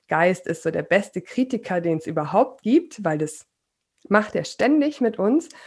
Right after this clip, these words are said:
Und wenn wir dann auf die Yogamatte gehen, dass wir uns nicht dafür kritisieren, wenn wir in Gedanken sind, dass wir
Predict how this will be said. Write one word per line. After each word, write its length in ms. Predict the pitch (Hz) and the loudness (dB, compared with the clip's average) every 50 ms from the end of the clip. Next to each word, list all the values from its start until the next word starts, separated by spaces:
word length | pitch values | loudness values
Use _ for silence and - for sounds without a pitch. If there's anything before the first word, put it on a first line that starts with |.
| - - - - _ | -20 -20 -20 -14 _
Und 200 | - 202 196 196 | -2 0 2 2
wenn 300 | 214 226 247 247 247 226 | 2 2 2 2 2 2
wir 100 | 233 202 | 2 2
dann 400 | 214 202 196 196 196 202 196 - | 2 2 2 2 2 0 0 0
auf 220 | - 196 180 - | -2 -4 -4 -4
die 100 | - 185 | -8 -6
Yogamatte 640 | 190 247 320 320 277 240 226 220 226 220 - 233 | -4 -4 -2 0 0 0 0 0 -2 -2 -4 -8
gehen, 260 | 208 214 208 220 226 220 | -6 -2 -2 -2 0 0
dass 180 | 220 214 - | -2 -2 -2
wir 80 | 220 214 | -2 -2
uns 140 | 220 214 - | -2 0 2
nicht 220 | 302 403 403 - | 2 2 2 2
dafür 220 | 359 277 - - 170 | -4 -4 -4 -6 -8
kritisieren, 800 | - - - 160 - 185 180 165 175 180 180 175 175 170 170 165 | -8 -8 -10 -8 -6 -6 -6 -6 -4 -2 0 2 2 2 2 2
wenn 300 | 170 170 170 175 170 160 | 2 2 2 0 0 0
wir 140 | 165 165 147 | -2 -2 -2
in 120 | 160 160 | -2 -4
Gedanken 540 | 156 160 160 160 147 151 - 147 165 170 160 | -4 -6 -6 -4 -4 -4 -6 -4 -6 -6 -4
sind, 260 | 165 165 165 165 - | -4 -4 -4 -4 -4
dass 240 | 165 165 160 - - | -6 -8 -8 -8 -6
wir 220 | 170 170 175 170 | -2 -2 -2 -2